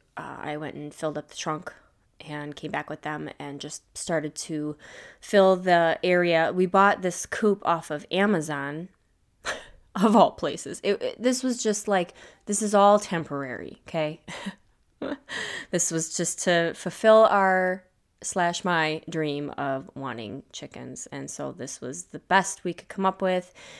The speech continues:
We were not going to spend money on lumber and building anything as of right now. My husband was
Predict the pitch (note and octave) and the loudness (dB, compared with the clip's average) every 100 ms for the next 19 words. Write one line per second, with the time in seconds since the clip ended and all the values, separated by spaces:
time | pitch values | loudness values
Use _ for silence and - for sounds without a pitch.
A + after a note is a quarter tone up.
0 | - - E3 E3 E3 D3+ E3 D#3+ - D#3 | -12 -6 -2 0 0 0 -2 -4 -6 -10
1 | - - D#3 D#3 D3+ D3 C3+ D3 D3 D3 | -8 -4 -2 -2 -6 -6 -8 -8 -8 -6
2 | D3 C#3 C#3 C#3+ C#3 C#3+ C#3+ C#3+ - C#3+ | -4 -4 -6 -8 -8 -8 -10 -12 -10 -10
3 | C#3+ - C#3 C3+ C#3+ C#3+ D#3 D#3+ D#3 D#3 | -10 -10 -10 -10 -10 -8 -6 -6 -4 -6
4 | D3 D3 C#3+ C#3 C3 C3 - - | -8 -10 -10 -10 -10 -10 -12 -16